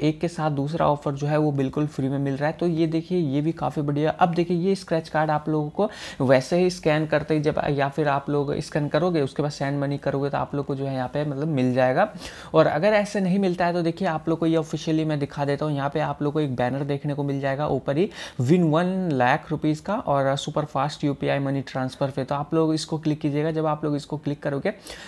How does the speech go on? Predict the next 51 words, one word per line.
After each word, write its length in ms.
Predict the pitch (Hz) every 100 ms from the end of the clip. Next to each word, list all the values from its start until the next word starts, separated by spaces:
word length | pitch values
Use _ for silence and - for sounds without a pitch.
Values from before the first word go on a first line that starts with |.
| -
तो 60 |
आपके 200 | 214 -
पास 240 | 190 196 196
एक 120 | 185
ऑफिशियली 440 | 170 165 151 170
पेज 260 | 175 156 156
ओपन 220 | 156 160
हो 60 | 147
जाएगा 280 | 143 147 160
और 80 |
यहाँ 180 | 147 139 -
पे 60 | 160
Paytm 360 | 139 139 151
की 60 | 151
तरफ 220 | - -
से, 100 | 185
और 120 | 165
यहाँ 260 | 143 139 180
पे 100 | 180
आप 180 | 156 151
लोग 140 | 147
देख 160 | 131 139
सकते 260 | - -
हैं 100 | 147
कि 80 | 151
सेंड 300 | - 143 143
मनी 180 | 139 139
ऑफर 260 | 131 147
आपके 220 | 139 139 131
पास 240 | 143 147
आ 60 | 139
जाएगा। 280 | 135 160 220 - - - - - - - - -
तो 80 | 160
यहाँ 160 | 156 156
पे 120 | 196
जो 100 | 190
है 60 | 185
आप 200 | 160 175
लोग 100 | 170
सेंड 280 | 165 160
मनी 280 | 156 156 160
किसी 360 | 156 151 156 156 156 -
शॉप 220 | - 147 143
पे 60 |
कर 120 | 147 143
सकते 320 | - 147 156
हैं, 340 | 156 151 151
रिचार्ज 380 | 139 131 131 139
पे 180 | - 151
बिन-, 260 | 139 143 143
अ, 300 | 151 143